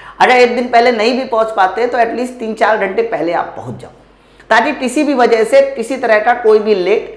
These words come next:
ना हो। होता क्या है कि आप सब लोग दूसरे शहरों के बारे में बहुत ज़्यादा कुछ जानते नहीं हो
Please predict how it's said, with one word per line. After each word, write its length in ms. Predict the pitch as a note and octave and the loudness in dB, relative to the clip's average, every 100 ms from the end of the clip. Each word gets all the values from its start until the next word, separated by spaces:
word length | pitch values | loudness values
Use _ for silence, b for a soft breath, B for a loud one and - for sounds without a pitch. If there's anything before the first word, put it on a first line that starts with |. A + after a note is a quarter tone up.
| C#3+ | -4
ना 140 | D#3+ | -2
हो। 180 | A#2 - - - b b b b - | -2 -6 -16 -20 b b b b 2
होता 180 | A#3 | 4
क्या 140 | D#4+ C#4+ | 4 4
है 100 | C#4+ | 2
कि 100 | D4+ | 4
आप 180 | C4 C4 | 2 2
सब 140 | C4+ | 0
लोग 200 | C4 B3 | 2 2
दूसरे 280 | A3+ A#3+ C4+ | 0 0 0
शहरों 280 | C4 A#3+ A#3+ | 2 2 2
के 100 | B3 | 4
बारे 200 | A3+ A3+ | 2 2
में 140 | A#3+ | 0
बहुत 180 | G#3 A3+ | 0 2
ज़्यादा 220 | A3+ A3+ | 2 2
कुछ 140 | A3+ | -2
जानते 360 | F#3 B3+ F4+ A4+ | 2 2 4 2
नहीं 260 | G#4+ G4 | 2 -2
हो 60 | G4 | -4